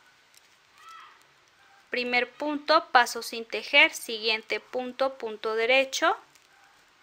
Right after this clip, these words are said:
punto derecho, suelto uno, dos, tres,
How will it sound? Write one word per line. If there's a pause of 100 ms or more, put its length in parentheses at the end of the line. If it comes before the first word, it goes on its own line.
(100)
punto
derecho, (1800)
suelto (200)
uno, (1500)
dos, (920)
tres,